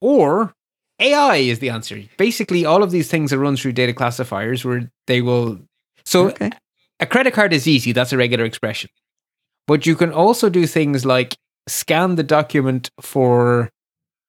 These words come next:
Speaker 1: say, inappropriate language and flag the document as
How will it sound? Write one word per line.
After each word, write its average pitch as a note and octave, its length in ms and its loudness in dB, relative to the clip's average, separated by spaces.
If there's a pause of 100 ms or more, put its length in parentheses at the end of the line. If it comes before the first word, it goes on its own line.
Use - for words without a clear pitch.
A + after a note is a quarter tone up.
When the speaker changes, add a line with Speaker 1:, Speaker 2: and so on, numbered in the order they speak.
(120)
Speaker 1:
say, B2 760 2 (220)
inappropriate E3 600 2
language F3 680 -2 (100)
and C3 140 -2
flag D3+ 320 0
the C#3+ 80 0
document D3 480 0
as B2+ 260 -4